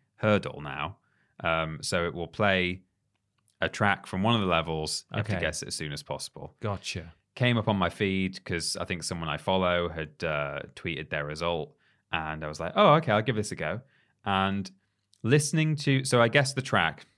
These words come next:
Speaker 1: I guessed it within one second.
Speaker 2: Yeah, of course you did.
Speaker 1: Yeah.
Speaker 2: Expert.
Speaker 1: Uh, I, then the following day, I didn't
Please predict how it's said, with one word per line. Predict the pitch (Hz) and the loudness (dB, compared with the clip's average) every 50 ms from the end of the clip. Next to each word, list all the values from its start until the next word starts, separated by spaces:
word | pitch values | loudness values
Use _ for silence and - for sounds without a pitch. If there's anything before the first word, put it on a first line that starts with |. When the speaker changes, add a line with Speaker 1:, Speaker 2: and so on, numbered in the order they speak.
| - | -20
Speaker 1:
I | _ _ | _ _
guessed | - 110 - - - | -12 -10 -10 -10 -10
it | - | -10
within | 85 82 82 82 82 | -10 -8 -10 -10 -10
one | 82 76 73 71 | -10 -10 -10 -8
second. | - - - 78 - - - - - | -6 -6 -6 -6 -8 -12 -8 0 4
Speaker 2:
Yeah, | 147 147 | 4 4
of | 131 139 | 4 4
course | - 139 139 135 135 | 4 6 6 6 6
you | 190 165 | 2 2
did. | 113 90 78 - - - - - - - - - - - - - - - | 2 0 -2 -4 -10 -16 -16 -14 -14 -14 -14 -16 -18 -20 -20 -20 -10 -4
Speaker 1:
Yeah. | - 117 | -2 0
Speaker 2:
Expert. | - 73 73 - 98 87 80 - _ _ _ - | 0 0 0 0 0 -2 -2 -6 _ _ _ -4
Speaker 1:
Uh, | - 90 87 85 82 82 - | 0 2 2 4 2 2 0
I, | - 90 90 90 - - | 0 -2 -2 -2 -4 -6
then | - 90 85 | -6 -6 -6
the | 80 78 | -6 -6
following | - 80 80 78 73 73 78 | -4 -2 -2 -2 -4 -6 -4
day, | 80 78 73 | -4 -4 -4
I | 73 76 | -4 -6
didn't | 76 - 80 73 73 69 - | -8 -10 -10 -10 -10 -12 -14